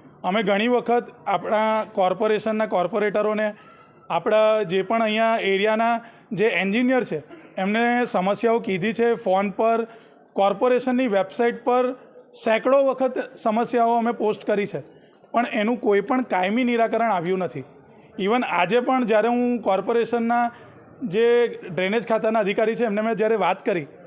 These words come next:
તેમણે ગોળ ગોળ જવાબ આપ્યા કે તમારે ત્યાં આગળ લાઈન ચોકઅપ છે, લાઈન નાની હતી, બિલ્ડરોએ ઇલીગલ કનેક્શન લઈ, લઈ લીધા, હવે તમે કોર્પોરેશનમાં છો પણ લાઈન નાની પડે છે એટલે ઉભરાય છે. ગોળ ગોળ વાતો. કોઈ એવું કહે કે તમારે ત્યાંના સુએજ પમ્પિંગ સ્ટેશન બંધ છે.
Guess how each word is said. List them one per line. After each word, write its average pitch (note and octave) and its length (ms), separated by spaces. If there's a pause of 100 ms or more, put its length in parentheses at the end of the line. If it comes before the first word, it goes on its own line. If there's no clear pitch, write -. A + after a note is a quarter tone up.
(240)
તેમણે A3 240
ગોળ G#3 220
ગોળ A3 160
જવાબ G3+ 360
આપ્યા E3 220 (340)
કે G3+ 100
તમારે G#3 320
ત્યાં G3+ 200
આગળ G3+ 260
લાઈન G3+ 140
ચોકઅપ G3 440
છે, G3+ 160 (140)
લાઈન F#3+ 300
નાની F#3 300
હતી, G#3 380 (520)
બિલ્ડરોએ G#3+ 480
ઇલીગલ G#3+ 460
કનેક્શન G#3+ 420
લઈ, G#3+ 280
લઈ G#3 180
લીધા, G#3+ 260
હવે G3+ 140
તમે G#3 180
કોર્પોરેશનમાં G#3 640
છો G#3 140 (460)
પણ G3 120
લાઈન G3+ 240
નાની G3 240
પડે A3+ 240
છે A3 220
એટલે A3 200
ઉભરાય A3+ 360
છે. A3 180 (680)
ગોળ B3 240
ગોળ A#3+ 180
વાતો. F#3+ 220
કોઈ A#3 200
એવું A#3+ 160
કહે A3 120
કે A3+ 120
તમારે A3 300
ત્યાંના A3 220
સુએજ G#3 280
પમ્પિંગ G#3 300
સ્ટેશન A3+ 360
બંધ G#3 200
છે. G#3 140